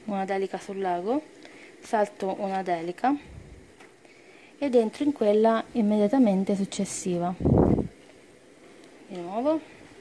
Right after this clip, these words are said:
salto una delica, delica sul lago ed entro in quella immediatamente successiva. A questo punto, per creare la punta,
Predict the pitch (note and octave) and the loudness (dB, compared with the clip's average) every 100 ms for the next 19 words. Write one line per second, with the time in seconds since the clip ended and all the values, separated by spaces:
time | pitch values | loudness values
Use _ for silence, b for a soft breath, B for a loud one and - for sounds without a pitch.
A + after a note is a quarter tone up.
0 | - B B B - - - G#3 G3+ - | -20 B B B -20 -16 -4 -2 -2 -4
1 | F#3+ F#3+ F#3 F#3 F#3+ - C4+ D#4 - - | -4 -2 -4 -4 -6 -4 -4 -4 -12 -10
2 | - - F#3+ F#3+ F#3 F#3 F#3+ F#3+ F3+ F3 | -10 -6 -4 -4 -6 -10 -10 -6 -6 -6
3 | F#3+ C4+ C#4+ B B B B B B C4 | -4 -6 -6 B B B B B B 4
4 | B3 A#3+ B3 C#4 C#4 G#3 G3 G3+ A3 G#3+ | 8 8 6 4 2 4 4 4 2 2
5 | A3 F#3+ G3+ F#3 F#3+ G3 G3 - G3 - | 2 2 2 0 0 -2 -2 -6 -10 -8
6 | - E3+ E3+ F3 - - - - - B | -6 -4 -4 4 4 4 -2 -14 -18 B
7 | B B B - - E4+ - B3+ A#3+ G3+ | B B B -4 2 2 2 2 2 0
8 | G3+ B3 C4+ G#3 - G3+ A3 A3+ G#3+ G3+ | 2 2 2 0 -4 2 6 6 6 4
9 | G3 F#3 F3 E3+ G3 | 2 2 0 2 4